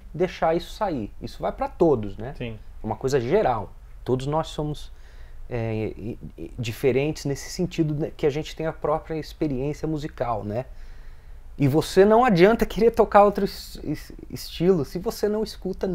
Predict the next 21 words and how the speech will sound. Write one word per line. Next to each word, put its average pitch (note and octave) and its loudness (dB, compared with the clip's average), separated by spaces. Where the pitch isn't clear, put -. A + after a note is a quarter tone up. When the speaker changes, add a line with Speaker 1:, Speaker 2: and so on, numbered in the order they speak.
Speaker 1:
esse - -6
estilo F#3 -2
nunca. F3+ -4
Speaker 2:
Isso E3 -8
é C#3 -2
Speaker 1:
É. C#3+ 2
Speaker 2:
importantíssimo B2+ -6
pra A2+ -10
galera. A2+ -10
Speaker 1:
Cê, D3 0
cê C3+ 0
vai C3+ 4
tentar, E3 4
guitarrista A#2 -2
que - -4
eu A#2+ 2
vejo A2+ -2
tentando B2+ -6
tocar - -8
country, C3 -4
bluegrass, C3+ 2